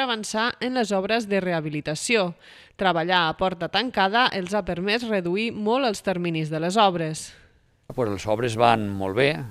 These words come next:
Speaker 2: van a un ritme més bo del que s'havia previst inicialment, perquè havien previst que les obres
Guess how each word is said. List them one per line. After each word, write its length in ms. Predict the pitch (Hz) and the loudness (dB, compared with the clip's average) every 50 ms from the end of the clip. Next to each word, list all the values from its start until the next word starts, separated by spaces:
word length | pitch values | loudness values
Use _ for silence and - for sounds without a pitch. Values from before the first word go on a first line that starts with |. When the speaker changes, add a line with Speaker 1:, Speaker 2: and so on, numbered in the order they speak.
| 92 90 101 87 82 | -14 -18 -18 -18 -18
Speaker 2:
van 480 | 92 92 92 98 98 98 98 101 101 | -14 -4 -2 0 0 0 -2 -4 -4
a 140 | 95 95 92 95 | -4 -4 -4 -4
un 120 | 98 98 92 | -6 -6 -6
ritme 720 | 101 104 98 95 98 98 98 95 95 95 92 92 92 90 90 | -6 -6 -6 -6 -4 -4 -4 -4 -2 -2 -2 -2 -2 -2 -4
més 300 | 90 92 95 95 90 - - - - - - - - - 98 | -4 -6 -6 -6 -6 -8 -10 -12 -12 -14 -16 -18 -18 -18 -18
bo 300 | 101 92 92 110 113 110 104 | -16 -4 2 4 4 4 4
del 160 | 101 95 90 - | 0 -2 -4 -6
que 380 | - 98 95 92 92 90 92 90 | -6 -4 -4 -2 -2 -2 -4 -6
s'havia 320 | - - 101 95 98 98 - | -6 -8 -6 -4 -4 -4 -4
previst 400 | 95 95 95 107 104 - - - | -6 -6 -6 -6 -8 -8 -8 -10
inicialment, 560 | 95 92 92 - - 98 87 92 127 160 127 | -10 -10 -10 -10 -8 -8 -8 -6 -8 -8 -8
perquè 220 | - 107 87 90 | -8 -8 -8 -8
havien 180 | 85 92 92 92 | -8 -6 -8 -10
previst 380 | 90 90 90 101 110 104 - - | -8 -8 -6 -6 -6 -8 -8 -10
que 140 | 98 92 85 | -10 -10 -8
les 160 | 85 - - | -10 -10 -8
obres 400 | 92 92 95 101 101 101 - - | -8 -6 -4 -4 -4 -4 -6 -10